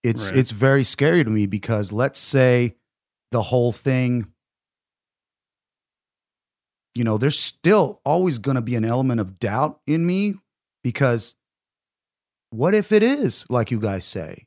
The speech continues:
Speaker 1: You know,
Speaker 2: Right.
Speaker 1: I'm not, uh, you know, I'm not saying this is a hundred percent, "I'm totally with Q, man, let's go, let's,"
Speaker 2: <laughs> Yeah.
Speaker 1: you know, "let's, let's, uh, drain the swamp." I want that to be true.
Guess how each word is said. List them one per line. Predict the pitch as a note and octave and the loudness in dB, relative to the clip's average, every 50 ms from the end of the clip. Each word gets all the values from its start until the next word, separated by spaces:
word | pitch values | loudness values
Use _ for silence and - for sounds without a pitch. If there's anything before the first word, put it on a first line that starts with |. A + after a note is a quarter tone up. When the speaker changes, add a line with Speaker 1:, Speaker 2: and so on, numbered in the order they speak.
| - | -12
Speaker 1:
You | A#2+ A2+ A2+ | -8 -6 -4
know, | A#2+ | -2
Speaker 2:
Right. | B2 A#2+ B2 | 0 2 4
Speaker 1:
I'm | D#3+ G#3 | 4 6
not, | C4 C#4 A3+ D#3+ - _ _ _ _ _ - | 6 4 2 0 -4 _ _ _ _ _ -8
uh, | A2+ B2 - _ - - | -8 -8 -8 _ -8 -4
you | C#3 B2+ | -2 0
know, | B2+ B2 A2+ A2 - - _ - | 0 0 -2 -4 -4 -6 _ -2
I'm | A2 D3 G3 F#3+ | 0 4 6 6
not | E3 E3+ F#3+ F#3 - - _ _ _ _ _ _ | 8 8 6 6 2 -2 _ _ _ _ _ _
saying | - - - D3 D3 F3 F3+ D3+ B2+ A#2+ A2 G2 | -10 -4 2 2 2 4 4 2 2 0 -2 -4
this | G2 C3 A#2+ - | -4 -6 -6 -6
is | A#2 | -8
a | A#2+ | -10
hundred | G#2+ G#2 C3 C3+ C3 - | -8 -8 -6 -6 -8 -8
percent, | - A2 - - C3+ C3+ C3+ G#2+ | -10 -12 -12 -8 -8 -8 -6 -6
"I'm | A2+ C#3+ C#3+ - _ | -6 -6 -8 -8 _
totally | - A2+ A#2+ B2 C3 C3 C3 | -8 -6 -4 -4 -4 -4 -4
with | B2 C3 C#3+ C#3 - | -4 -4 -6 -6 -10
Q, | - - - E3 F#3 G3 F#3 | -16 -10 -8 -6 -4 -4 -2
man, | D3+ D#3 D#3+ E3 E3+ E3+ | 0 0 0 0 0 -2
let's | E3 E3+ E3+ - - | -2 -4 -6 -8 -8
go, | B2 C#3 E3 F#3+ G#3 G3+ E3+ | -4 0 2 2 2 2 0
let's," | D#3 D3+ - | -2 -4 -2
Speaker 2:
<laughs> | - A#2+ G#2+ | 0 2 4
Yeah. | C#3+ A2+ B2+ - A2 - _ - | 4 4 2 0 -2 -8 _ -4
Speaker 1:
you | C3 C3+ | -2 0
know, | C3+ C3+ C#3+ D3+ | 2 4 4 4
"let's, | D3 C#3+ D3 D3 - - - C#3 | 4 4 2 2 0 -4 -2 0
let's, | D3 D#3 D3 - - | 0 0 0 2 2
uh, | D3+ D3 C#3+ | 4 6 6
drain | C3 A2+ C#3 E3 E3+ E3+ | 4 4 2 2 2 2
the | D3+ | 0
swamp." | - - - D#3 F#3 G#3 G#3+ F#3+ G3+ - _ _ _ _ _ _ _ _ _ | -2 -2 -2 0 2 2 2 2 0 -4 _ _ _ _ _ _ _ _ _
I | - C3 E3 | 2 2 4
want | F#3 C#3 A2+ A2+ B2 E3 A3+ - - _ _ _ _ - | 4 4 2 4 4 4 4 2 -2 _ _ _ _ -12
that | G#2+ G2+ A2 G#2 G2 F#2+ - | -8 -6 -6 -6 -6 -8 -12
to | - G#2 | -12 -8
be | F#2+ G#2 G2 | -6 -6 -6
true. | - - - A2 G2+ F#2+ F#2+ F#2+ F#2+ - | -6 -6 -4 -2 -2 0 -2 -2 -4 -8